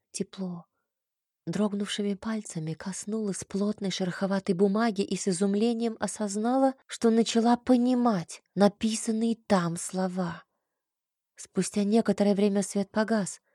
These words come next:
Я торопливо спрятала тетрадку и, едва не споткнувшись через порог, выбежала из комнаты. Требовалось срочно разыскать Кея и рассказать ему обо всём.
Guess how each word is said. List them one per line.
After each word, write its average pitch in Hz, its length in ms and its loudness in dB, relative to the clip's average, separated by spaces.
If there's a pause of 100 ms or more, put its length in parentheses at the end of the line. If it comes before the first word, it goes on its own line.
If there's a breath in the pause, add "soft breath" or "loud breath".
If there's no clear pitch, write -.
(140)
Я - 80 -8
торопливо 196 480 0
спрятала 190 480 -2
тетрадку 190 720 -8 (120)
и, 208 60 6
едва 202 340 6
не 220 120 -2
споткнувшись 220 920 -4
через 214 300 -4
порог, 220 380 -2
выбежала 202 560 0
из 202 180 -6
комнаты. 185 600 -6 (500)
Требовалось 196 720 -2
срочно 208 600 -6
разыскать 180 560 -6
Кея 226 280 -2
и - 180 0
рассказать 247 640 2
ему 175 280 -2
обо 202 200 -4
всём. 190 500 -12